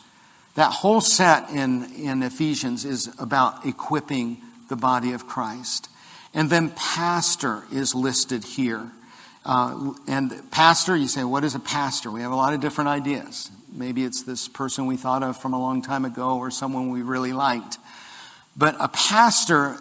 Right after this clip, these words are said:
is a shepherd, so it means leading and caring, shepherding, uh, God's people toward his vision. Oftentimes, shepherding means protecting.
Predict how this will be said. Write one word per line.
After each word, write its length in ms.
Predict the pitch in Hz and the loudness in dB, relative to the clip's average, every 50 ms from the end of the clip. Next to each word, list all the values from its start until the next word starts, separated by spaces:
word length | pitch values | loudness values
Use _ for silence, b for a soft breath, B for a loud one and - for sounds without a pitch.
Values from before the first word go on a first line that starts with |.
| - | -2
is 180 | 139 139 127 135 | 0 0 0 0
a 60 | 135 | 0
shepherd, 760 | - - - - - 180 170 165 - - 131 113 117 127 127 147 135 - - - - | -2 -2 -2 0 2 2 2 2 0 0 -2 -2 -2 -4 -8 -12 -16 -18 -20 -20 -14
so 240 | - - - 160 156 | -10 -4 -2 -2 0
it 80 | 139 | 0
means 340 | 147 147 139 139 135 120 127 | 0 0 0 0 0 -2 -2
leading 880 | 123 120 123 131 139 151 165 151 185 190 190 196 202 196 175 - B B B B B B B B - | -4 -2 0 0 0 0 2 0 0 0 0 0 -2 -2 -4 -8 B B B B B B B B -4
and 280 | 135 143 143 131 - | -2 0 0 -2 -4
caring, 800 | - - - - 147 151 151 147 139 127 117 117 123 131 139 - - - - - - | -6 -10 -8 -4 -2 0 2 2 2 0 0 -2 -2 -4 -6 -8 -12 -18 -20 -16 -10
shepherding, 840 | - - - - 156 151 151 - 139 127 123 131 131 135 143 B B B B B B B B - | -6 -4 0 2 2 2 2 2 0 0 0 0 -2 -2 -4 B B B B B B B B -8
uh, 140 | 120 117 113 | -8 -8 -2
God's 380 | 104 127 131 156 175 156 - | 2 6 6 6 6 4 2
people 340 | - - 147 135 - 131 120 | 2 2 2 2 2 -2 -6
toward 420 | - - - 143 147 143 139 123 | -6 -6 -4 0 0 2 0 0
his 360 | - - 143 139 135 131 - - | -2 -4 -2 -2 -2 -2 -4 -6
vision. 480 | 113 104 123 139 143 127 - 120 113 B B B B B B B B - | -6 -6 -4 -4 -4 -4 -4 -8 -10 B B B B B B B B 0
Oftentimes, 680 | - 143 160 - 185 190 - 180 185 175 170 139 - - - - | 4 4 4 4 2 2 2 4 4 4 2 0 -2 -4 -6 -8
shepherding 640 | - - - 170 175 - - 170 170 165 156 151 | -6 -2 0 2 2 2 2 0 0 2 2 2
means 340 | 147 143 147 147 147 139 - | 2 2 4 2 2 0 -2
protecting. 880 | - - - - 139 123 - - 156 160 - - - 131 120 120 127 | -4 -6 -8 -8 -6 -6 -4 -2 -2 -4 -4 -6 -8 -8 -8 -8 -10